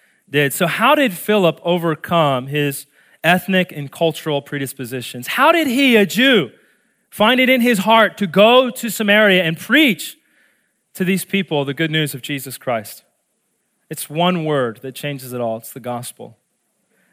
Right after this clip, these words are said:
The gospel creates a unity that we long for, the unity that we're all searching for in our society that we're trying to get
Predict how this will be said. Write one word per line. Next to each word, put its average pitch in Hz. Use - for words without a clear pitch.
The 156
gospel 208
creates 175
a 156
unity 156
that 139
we 160
long 202
for, 113
the 165
unity 254
that 214
we're 208
all 240
searching 240
for 190
in 175
our 175
society 202
that 190
we're 190
trying 277
to 262
get 202